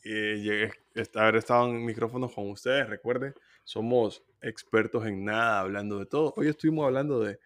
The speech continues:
de nuestros crush en, en la tele. Un poquito de cuando estábamos pequeños, de, de hablar de, de, de, de Sailor Moon y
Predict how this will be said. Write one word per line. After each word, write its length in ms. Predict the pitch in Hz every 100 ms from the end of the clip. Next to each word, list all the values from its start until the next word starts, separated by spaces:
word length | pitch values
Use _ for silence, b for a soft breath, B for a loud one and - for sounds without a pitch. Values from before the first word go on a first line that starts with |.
| b b b b b -
de 200 | 113 117
nuestros 360 | 120 110 117 -
crush 320 | 123 143 -
en, 440 | 117 101 101 113 _ _ _ _ -
en 120 | 113
la 140 | 104
tele. 440 | - 123 123 156 _ _ _ _ _ _ _ _ _ _ _
Un 140 | 127 117
poquito 440 | 120 117 113 117
de 80 | 104
cuando 240 | 101 98
estábamos 500 | 98 110 107 101 98 - _
pequeños, 680 | 110 113 135 117 113 120 -
de, 240 | 113 101
de 220 | - 101 - 143 _ _ _ _ _ _
hablar 380 | 104 98 101 107
de, 280 | 110 104 98 B B B B B B B _ _ _ _ _ _ _ _ _ _
de, 460 | - 107 107 98 92
de, 140 | 107
de 120 | 104 101
Sailor 360 | 117 117 113
Moon 440 | 113 131 131 123 120
y 880 | - 117 104 104 107 107 107 151 170